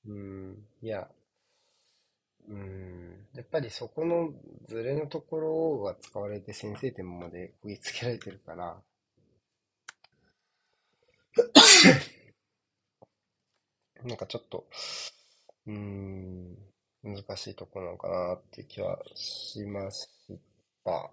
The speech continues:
し、あと右のマフレーズがやっぱりその、絶対守備の相手に対してすごくテンポを握れてた。間合いをつかむのが一段と早くて、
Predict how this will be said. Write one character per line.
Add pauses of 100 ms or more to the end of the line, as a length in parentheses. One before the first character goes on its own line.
し、
あ
と
右
の
マ
フ
レ
ー
ズ
が
や
っ
ぱ
り
そ
の、 (560)
絶
対
守
備
の
相
手
に
対
し
て
す
ご
く
テ
ン
ポ
を
握
れ
て
た。 (680)
間
合
い
を
つ
か
む
の
が
一
段
と
早
く
て、